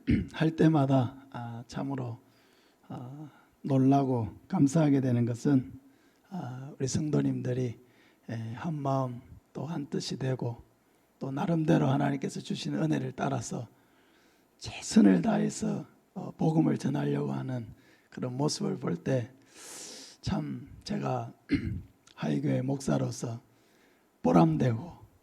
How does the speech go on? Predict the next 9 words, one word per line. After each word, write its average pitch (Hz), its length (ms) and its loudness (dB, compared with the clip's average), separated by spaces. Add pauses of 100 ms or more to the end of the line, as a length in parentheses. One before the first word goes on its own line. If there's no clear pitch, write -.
(240)
또 135 160 -4
너무 131 560 -4
감사하고, 135 800 2 (520)
또 170 140 -8
이런 135 320 -2
교회에서 135 720 -4 (480)
사역할 135 500 -4
수 175 160 -6
있어서 131 480 -6